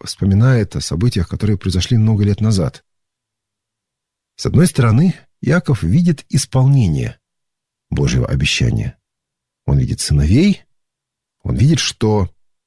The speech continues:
род Иакова действительно увеличивается, возрастает. С другой стороны, и он, и Иосиф,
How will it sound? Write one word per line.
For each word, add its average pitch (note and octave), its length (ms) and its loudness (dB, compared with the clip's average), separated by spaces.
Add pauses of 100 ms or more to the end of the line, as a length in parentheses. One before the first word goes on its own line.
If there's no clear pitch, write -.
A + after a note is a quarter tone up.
(120)
род C3+ 500 0
Иакова C#3+ 500 2
действительно A#2+ 800 0 (520)
увеличивается, B2+ 760 0
возрастает. A#2 680 -2 (1200)
С G#2+ 120 -4
другой B2 280 2
стороны, C3+ 520 2 (240)
и G#2 120 -4
он, B2+ 320 2
и D2+ 180 0
Иосиф, B2+ 760 -2